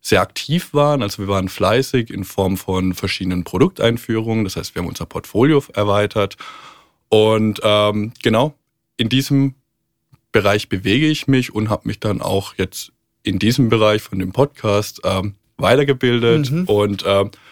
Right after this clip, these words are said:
Speaker 1: möchte da jetzt einfach den Zuhörern ein bisschen das Wissen weitergeben.
Speaker 2: Mhm. Interessanter Nebeneffekt, ja. Ich lade immer, äh, Menschen ein. Ich lerne sehr, sehr viel. Also Kolleginnen und Kollegen, äh, von Pilz.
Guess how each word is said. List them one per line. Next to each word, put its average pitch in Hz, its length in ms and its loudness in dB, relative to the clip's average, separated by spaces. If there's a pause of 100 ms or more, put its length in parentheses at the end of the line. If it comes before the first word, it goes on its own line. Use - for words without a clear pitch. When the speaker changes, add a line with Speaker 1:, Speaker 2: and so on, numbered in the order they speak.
(180)
Speaker 1:
möchte 117 300 2
da 101 160 4
jetzt - 140 -4
einfach 101 260 -6
den 98 260 -2
Zuhörern 101 420 0
ein - 20 -12
bisschen - 260 -6
das 92 220 -8
Wissen 90 240 -10
weitergeben. 120 460 -2
Speaker 2:
Mhm. 92 80 -10 (360)
Interessanter 147 640 2
Nebeneffekt, 135 760 0
ja. 127 240 2 (120)
Ich 113 200 2
lade 135 300 2
immer, 127 400 2
äh, 113 320 0
Menschen 127 420 0
ein. 165 380 2
Ich 185 320 0
lerne 196 400 2
sehr, 190 240 0
sehr 196 180 0
viel. 214 380 -2 (480)
Also 123 380 2
Kolleginnen 127 500 2
und 120 60 0
Kollegen, 135 480 2
äh, 113 240 0
von 113 220 0
Pilz. 147 420 2